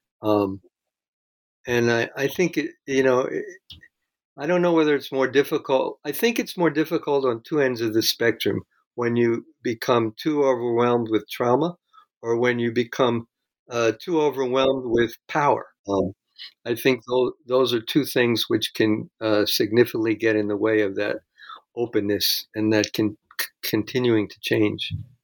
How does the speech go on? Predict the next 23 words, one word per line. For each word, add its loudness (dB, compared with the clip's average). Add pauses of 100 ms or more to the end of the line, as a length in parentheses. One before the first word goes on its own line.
(160)
uh, -2
the -4
need 2 (180)
to -6
continually 0
change. -2 (720)
And 2
the -2
richness 2
of, 0 (180)
of, 0 (160)
uh, 2
emotional, 2 (100)
interpersonal, 0 (160)
uh, 2 (140)
collective 0
experience -2
that -4
comes 4
from 0
that 0 (500)
ability 0 (120)
to, -12